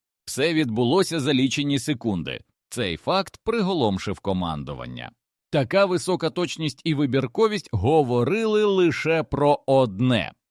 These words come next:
На борту машини залишилося щось настільки важливе, що противник не міг дозволити, аби воно потрапило до наших рук.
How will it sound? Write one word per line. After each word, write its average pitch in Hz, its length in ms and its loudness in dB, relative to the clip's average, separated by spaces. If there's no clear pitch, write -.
На 117 220 2
борту 120 380 0
машини 98 560 -2
залишилося 147 840 -2
щось - 420 -4
настільки 135 600 -2
важливе, 90 640 -4
що 151 280 -2
противник 190 680 -2
не 208 200 -2
міг 208 260 -2
дозволити, 135 840 0
аби 123 380 4
воно 135 400 0
потрапило 101 800 -4
до 104 200 -2
наших 80 520 -8
рук. 113 380 -6